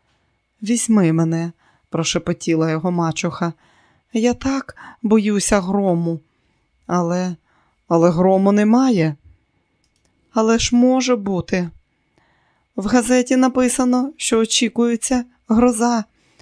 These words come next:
Вона ще тісніше притулилася до нього.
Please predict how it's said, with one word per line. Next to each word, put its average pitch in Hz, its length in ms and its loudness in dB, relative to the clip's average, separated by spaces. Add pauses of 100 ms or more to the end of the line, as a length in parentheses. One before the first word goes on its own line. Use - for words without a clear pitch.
(480)
Вона 185 280 2
ще 208 220 0
тісніше 208 680 0
притулилася 160 840 -2
до 175 120 -2
нього. 165 420 -2